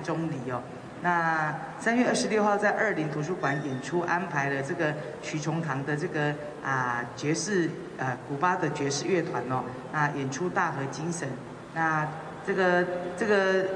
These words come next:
呃，徐崇堂本身也是我们彰化自己的一个子弟哦，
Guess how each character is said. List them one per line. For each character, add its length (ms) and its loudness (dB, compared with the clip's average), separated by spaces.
呃， 180 2
徐 200 -2
崇 200 2
堂 240 2
本 160 2
身 200 2
也 100 0
是 160 0
我 100 0
们 160 -2
彰 180 2
化 120 4
自 160 -2
己 120 -6
的 100 -4
一 20 -6
个 120 -6
子 200 -8
弟 160 0
哦， 40 -2